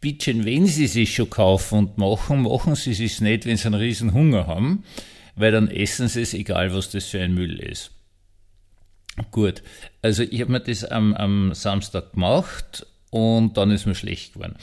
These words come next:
Den Sonntag hab ich noch gut überstanden, weil Gottesdienst und da bin ich immer gesund aus, egal wie krank ich bin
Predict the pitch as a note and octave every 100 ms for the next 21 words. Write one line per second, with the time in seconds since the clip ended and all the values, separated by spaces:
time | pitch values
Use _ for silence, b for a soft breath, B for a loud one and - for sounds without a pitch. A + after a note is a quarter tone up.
0 | B B B C3 B2 G#3+ A3 F#3+ E3 D#3
1 | - C#3 C#3 A2 - A2 A#2 B2 G2+ F#2+
2 | G#2 G#2 A#2+ - A#2+ G#2+ G2 A2+ F#2+ G2+
3 | G#2 G2 F2 F#2 F2 - D#2+ D#2 - D#2+
4 | D#2 D2+ - - F2 E2+ F2 F2 D#2+ F#2
5 | G2+ G2+ D3 G3+